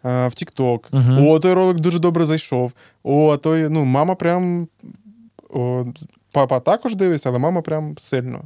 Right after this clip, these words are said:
Speaker 1: слідкує.
Speaker 2: Мгм.
Speaker 1: Ми
Speaker 2: А
Speaker 1: завжди
Speaker 2: ти ж можеш
Speaker 1: обговорюємо.
Speaker 2: подивитися, що вони ще дивляться за допомогою їх
Speaker 1: Легенько.
Speaker 2: вподобань?
Speaker 1: Я в-, я думаю, в мами, е, в мами там я бачив рецептів.
Speaker 2: Подорожі?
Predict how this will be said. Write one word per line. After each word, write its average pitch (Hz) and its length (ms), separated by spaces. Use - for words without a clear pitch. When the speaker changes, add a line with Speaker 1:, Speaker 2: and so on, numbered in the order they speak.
Speaker 1:
слідкує. 123 320
Speaker 2:
Мгм. 127 280
Speaker 1:
Ми 123 60
Speaker 2:
А - 20
Speaker 1:
завжди 120 240
Speaker 2:
ти - 0
ж 127 120
можеш - 60
Speaker 1:
обговорюємо. 143 260
Speaker 2:
подивитися, 139 500
що 127 140
вони 127 220
ще 170 180
дивляться 104 640
за 110 100
допомогою 110 560
їх 107 160
Speaker 1:
Легенько. 127 260
Speaker 2:
вподобань? 131 380
Speaker 1:
Я 175 160
в-, 180 200
я 196 80
думаю, 226 200
в 185 60
мами, 214 340
е, 196 180
в 127 120
мами 170 680
там 147 220
я 143 100
бачив 131 420
рецептів. 127 240
Speaker 2:
Подорожі? 165 440